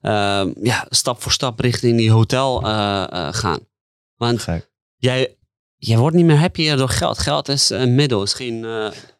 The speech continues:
Speaker 2: Maar je bent opgegroeid in, eh, Schilderswijk.
Speaker 1: Ja.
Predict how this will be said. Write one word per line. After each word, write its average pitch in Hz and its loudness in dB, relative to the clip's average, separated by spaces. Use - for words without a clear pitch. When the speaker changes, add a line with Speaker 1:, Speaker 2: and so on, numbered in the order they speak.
Speaker 2:
Maar 131 0
je 127 2
bent 127 2
opgegroeid 123 2
in, 107 4
eh, 92 4
Schilderswijk. - -2
Speaker 1:
Ja. 95 -6